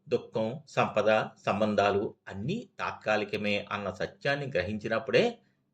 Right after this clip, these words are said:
మనస్సు ప్రశాంతంగా మారుతుందని బౌద్ధ తత్వం చెబుతుంది. అదేవిధంగా బౌద్ధ మతం ఒక జీవన విధానంగా కూడా ఉంది. ఇది కేవలం సిద్-, సిద్ధాంతాలు చెప్పి వదిలేయదు,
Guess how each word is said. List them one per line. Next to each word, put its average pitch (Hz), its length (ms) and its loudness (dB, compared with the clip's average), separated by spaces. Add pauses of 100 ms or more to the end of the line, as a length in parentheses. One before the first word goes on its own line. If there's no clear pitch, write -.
(100)
మనస్సు 165 380 0
ప్రశాంతంగా 123 760 2
మారుతుందని 107 640 2 (400)
బౌద్ధ 160 340 6
తత్వం 151 380 2
చెబుతుంది. 78 560 -4 (1400)
అదేవిధంగా 170 920 6 (720)
బౌద్ధ 156 300 8
మతం 180 420 4
ఒక 147 280 2
జీవన 147 420 4
విధానంగా 156 420 4
కూడా 131 240 8
ఉంది. 87 260 2 (1000)
ఇది 170 140 -4
కేవలం 180 500 2
సిద్-, - 260 2 (420)
సిద్ధాంతాలు 190 600 6
చెప్పి 180 280 4
వదిలేయదు, 143 540 6